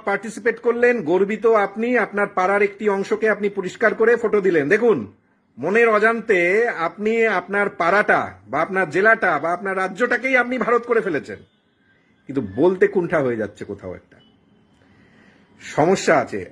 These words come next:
অন্যভাবে ভাবুন যে কিছু মানুষ আছেন, বেশিরভাগ মানুষই ভারতবর্ষে, যে তার নিজের ডিস্ট্রিক্টের বাইরে বেরোয়নি। এরকম একটা বোধহয় ডেটা দেখেছিলাম, আশি শতাংশই মানুষ নিজের জেলার বাইরে অন্য কোনো জেলায় কোনোদিন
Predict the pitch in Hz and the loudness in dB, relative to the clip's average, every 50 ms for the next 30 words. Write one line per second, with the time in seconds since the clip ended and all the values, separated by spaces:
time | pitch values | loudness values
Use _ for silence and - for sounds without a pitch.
0 | - - - 180 214 220 226 196 202 202 208 175 135 135 123 107 107 139 175 202 | -16 -8 -6 -4 0 0 2 2 2 0 0 0 0 -4 -4 -4 -6 -10 -10 -12
1 | 202 147 117 143 170 180 180 185 180 - - _ _ _ _ - _ _ _ _ | -14 -12 -6 -4 -2 0 0 -2 -4 -6 -12 _ _ _ _ -20 _ _ _ _
2 | _ _ _ _ - _ _ _ - _ _ - 226 220 - 247 208 190 196 202 | _ _ _ _ -20 _ _ _ -20 _ _ -10 -8 -4 -2 0 2 2 2 2
3 | 202 180 180 - - - - _ _ _ _ _ _ _ _ _ _ - 147 160 | 2 0 -2 -8 -14 -20 -20 _ _ _ _ _ _ _ _ _ _ -2 -2 0
4 | - 175 139 139 160 214 - - 131 180 - 254 226 208 220 214 185 185 170 165 | 2 0 0 0 -2 -8 -10 -2 0 0 0 0 0 0 0 0 0 -2 -2 -2
5 | 147 - - 98 87 95 123 139 147 143 143 156 139 - - - 123 - - - | -4 -6 -8 -12 -10 -6 -4 -4 -4 -2 -2 -4 -4 -4 -6 -8 -8 -8 -8 -12
6 | _ _ _ _ _ _ _ _ _ _ - 107 123 185 196 196 208 202 196 190 | _ _ _ _ _ _ _ _ _ _ -8 2 6 6 6 6 4 -2 0 -2
7 | 180 185 180 202 196 160 143 175 196 - - 214 - - - 202 180 180 180 180 | -4 -2 0 0 0 0 0 -6 -6 -6 -10 -14 -12 -4 -4 -2 0 2 0 2
8 | 160 156 151 160 165 165 147 117 104 95 92 135 175 190 190 185 202 190 190 190 | 0 0 0 0 0 0 0 0 -2 -4 -4 -4 -2 -2 -2 -2 -4 -4 -2 -2
9 | 180 151 151 156 170 170 170 160 175 160 - 147 139 135 123 123 135 139 - 196 | -2 -2 -2 -2 -2 -2 -2 -4 -6 -4 -4 0 0 0 0 -2 -6 -4 -4 -4
10 | - 196 185 196 196 190 - - 208 190 165 151 147 135 135 139 - - - _ | -2 -2 0 0 -2 0 0 0 0 2 2 0 0 -2 -2 -4 -8 -14 -20 _
11 | _ _ _ _ - _ _ - 120 120 131 151 160 151 175 185 185 175 180 - | _ _ _ _ -20 _ _ -14 -10 -6 -4 -4 0 2 4 2 2 2 -2 -10
12 | - _ - - 110 101 95 127 151 165 180 180 151 160 156 160 175 160 147 147 | -12 _ -20 -20 -18 -8 -2 0 2 4 4 4 4 2 2 2 2 2 0 0
13 | 165 156 151 156 160 156 170 160 165 147 120 139 139 139 135 127 120 131 135 143 | 0 -2 -4 -6 -6 -8 -6 -6 -6 -4 -2 -2 0 0 0 0 0 -2 -4 -4
14 | 156 175 165 151 143 139 139 165 190 214 226 277 | -4 -4 -6 -6 -6 -2 -2 -2 -2 -2 -4 -8